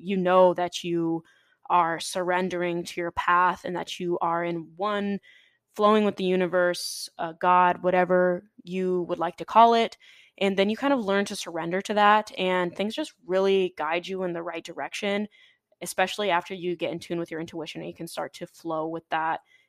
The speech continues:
and understand things that do resonate with you and that don't, and things that you're doing that no longer support the person you're trying to be, whether that be people pleasing, you know, lying, whatever the case may be. Um, being able to let,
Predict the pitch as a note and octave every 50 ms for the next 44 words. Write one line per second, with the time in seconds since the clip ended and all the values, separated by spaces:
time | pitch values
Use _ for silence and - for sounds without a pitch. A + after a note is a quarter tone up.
0 | _ _ F3 F3 D3+ C3+ F3 F3 E3+ - - - - F3 E3+ E3+ E3+ E3+ E3+ E3+
1 | E3+ E3 D#3+ - - _ _ _ F#3+ F3+ F3 E3+ F3 F#3 D3+ D3+ E3 E3+ E3+ E3
2 | E3 D#3+ E3 F3+ E3+ D#3+ C#3+ F3 - E3+ E3+ E3+ E3 D#3 - - E3 C#3 - -
3 | _ E3 D#3 E3+ G3 A3+ A#3+ - - - F#3 F3 - _ _ _ _ _ _ _
4 | - G#3+ G#3 G#3+ G3+ G#3 G3 - G3 F3+ D#3+ D#3+ E3+ F3 F3+ F3+ F3+ F3 F3 E3
5 | E3+ E3+ E3+ E3+ D#3 - - - F#3 F#3 F#3 F3+ F3 F3 F3 F3+ F3 - - F3
6 | - - F3+ F3 F3 E3+ - - _ _ - - _ _ _ - F3+ - F#3+ F3+
7 | - - F3 F3 E3+ - F3 F3 F3 F3 F3+ F3+ F#3 G#3 A3 A#3 A#3 A#3+ A3 F#3+
8 | F3+ F#3 F3+ F3+ F3 F#3 F3 F#3 - - A#3 - C4 - - - C4 A#3+ A3+ G3+
9 | A#3 A3 A3 G#3+ G#3+ A3 G#3+ - _ _ _ _ _ _ _ - F#3 F#3 F3+ F3
10 | F3 E3+ E3+ E3 E3 E3 F3+ G3 A3 G#3+ G#3+ G#3+ G#3 G#3 G#3 G3+ F3+ F3 F#3+ G#3
11 | G#3+ G3+ G3 - G#3 F#3 F#3 - - F3 E3+ E3 F3 F3 F3 F3 E3+ E3 - _
12 | _ _ _ _ _ F3 F3+ F3 E3+ E3 E3+ - - - - A3+ A#3+ A#3+ A#3 A3+
13 | - G3+ F#3 F3+ F3 -